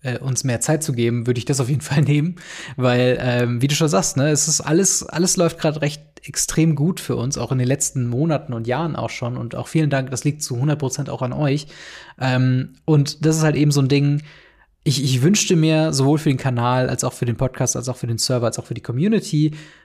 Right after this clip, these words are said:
dass ich einfach mehr Zeit hätte, ne? Also sagen wir mal wirklich, wir kämen an einen Punkt, dass sich das Ganze komplett rechnen würde für uns, wir würden das Fulltime machen.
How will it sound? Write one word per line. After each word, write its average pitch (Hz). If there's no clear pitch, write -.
dass 151
ich 170
einfach 151
mehr 135
Zeit 147
hätte, 117
ne? 151
Also 127
sagen 143
wir 151
mal 139
wirklich, -
wir 123
kämen 143
an 135
einen 127
Punkt, 135
dass 123
sich 127
das 123
Ganze 127
komplett 131
rechnen 131
würde 127
für 127
uns, 123
wir 117
würden 120
das 113
Fulltime 135
machen. 143